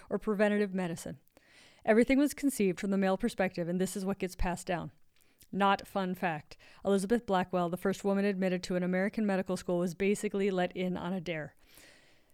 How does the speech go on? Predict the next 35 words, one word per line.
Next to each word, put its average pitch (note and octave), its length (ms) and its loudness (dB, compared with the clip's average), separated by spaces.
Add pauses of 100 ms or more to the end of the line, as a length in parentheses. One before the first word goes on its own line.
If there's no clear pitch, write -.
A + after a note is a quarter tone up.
(120)
The B3+ 100 6
faculty, A3+ 420 6
assuming A3 480 4
that G#3 140 0
the A3 80 4
all-male G#3 400 4
student A3 320 2
body F#3+ 280 4
would F#3+ 140 0
never G3+ 240 2
agree G#3 340 2
to F#3+ 100 4
a F#3+ 60 2
woman G3 360 4
joining F#3+ 260 2
their F3+ 140 0
ranks, F#3+ 360 -2
allowed G3 280 4
them G3+ 160 2
to G#3 100 -2
vote F3+ 300 2
on G3 140 -2
her F3+ 140 0
admission. F3+ 440 -4 (320)
As G#3 140 2
a C4 40 2
joke, F3+ 280 0
they G#3 100 -2
voted F3+ 260 -2
yes, F#3+ 340 0
and F#3+ 120 -6
she G#3 100 -8
gained F3+ 240 -2
a-, F#3 80 -6 (100)
admittance, F#3 520 -4